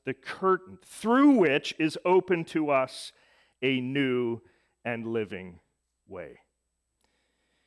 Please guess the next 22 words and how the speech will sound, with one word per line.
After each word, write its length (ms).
The 60
tearing 580
of 180
the 120
physical 640
Jerusalem 760
temple 440
curtain 420
symbolizes 920
the 120
fact 540
that 200
now 800
the 140
blood 480
of 160
Jesus 400
Christ 420
shed 460
on 180
the 80
cross 600